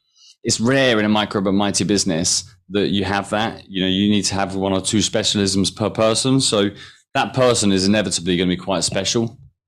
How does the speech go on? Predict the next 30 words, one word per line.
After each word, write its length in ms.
to 120
you 400
and, 460
and 240
to 100
the 60
organization. 640
So, 200
you 140
know, 180
understanding 800
for 140
me, 100
I 120
think 340
one 160
of 80
the 60
fundamentals 760
here 280
and, 140
and 240
a 80
lesson 380
I 100
learned 360
a 40
long 240
time 200
ago, 440